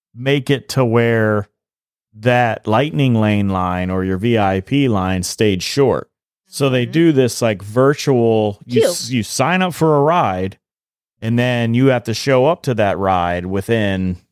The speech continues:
Speaker 1: X amount of time. They give
Speaker 2: Exactly.
Speaker 1: you, like, a whole hour to show up, and then you get to skip the standard line.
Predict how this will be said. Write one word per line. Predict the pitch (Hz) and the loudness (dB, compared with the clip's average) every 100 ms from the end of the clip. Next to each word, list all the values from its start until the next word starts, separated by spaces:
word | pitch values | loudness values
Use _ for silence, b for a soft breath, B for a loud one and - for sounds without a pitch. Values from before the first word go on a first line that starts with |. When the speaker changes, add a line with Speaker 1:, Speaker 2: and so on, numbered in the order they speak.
| - | -6
Speaker 1:
X | 127 - | -4 -4
amount | 120 98 92 | -4 -4 -6
of | |
time. | - 85 50 92 | -8 -10 -10 -16
They | - | -8
give | 196 | -2
Speaker 2:
Exactly. | 190 147 131 | 0 0 0
Speaker 1:
you, | |
like, | 131 120 | 0 0
a | 104 | 0
whole | 123 151 | 2 4
hour | 143 131 135 | 2 2 0
to | 113 | 0
show | - 127 113 | 0 2 4
up, | 110 104 | 2 0
and | 95 | -2
then | 95 | -2
you | 101 | -2
get | 101 | -2
to | 98 | -4
skip | - - 101 | -6 -4 -4
the | - 92 | -4 -4
standard | - - - 127 123 98 80 | -4 -6 -2 -2 0 0 -2
line. | 71 57 55 | -6 -8 -12